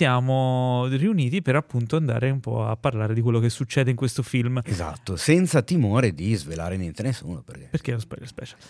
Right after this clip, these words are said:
Speaker 2: Esatto.
Speaker 1: Allora, le-, il
Speaker 2: Ma ne-, secondo te nella, nella scena post-credit alla fine?
Speaker 1: Ah, vuoi iniziare
Speaker 2: <laughs>
Speaker 1: così subito dalla
Speaker 2: Sì,
Speaker 1: fine?
Speaker 2: proprio bam,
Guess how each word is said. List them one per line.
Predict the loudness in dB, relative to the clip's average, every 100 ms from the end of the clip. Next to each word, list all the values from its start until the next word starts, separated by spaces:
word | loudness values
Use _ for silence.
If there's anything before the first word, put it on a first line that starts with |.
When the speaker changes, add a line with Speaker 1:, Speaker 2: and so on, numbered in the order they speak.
| -20 -12
Speaker 2:
Esatto. | -10 -10 -16 -20 -6
Speaker 1:
Allora, | 4 6 6
le-, | 6
il | 2 2 6
Speaker 2:
Ma | 6 4
ne-, | 0 -2
secondo | -2 0 2
te | 2
nella, | 0 2 2 0
nella | 0 2 2
scena | 2 2 2 2 2
post-credit | -2 -4 -4 -4 -2 -2 -6 -6
alla | -4 -4
fine? | -6 -6 -6 -10 -16 _
Speaker 1:
Ah, | 2
vuoi | 4 6
iniziare | 4 6 6 6
Speaker 2:
<laughs> |
Speaker 1:
così | 6 6 6
subito | 6 6 6 8
dalla | 6 8
Speaker 2:
Sì, |
Speaker 1:
fine? | 4
Speaker 2:
proprio | 4 4 2
bam, | 4 2 2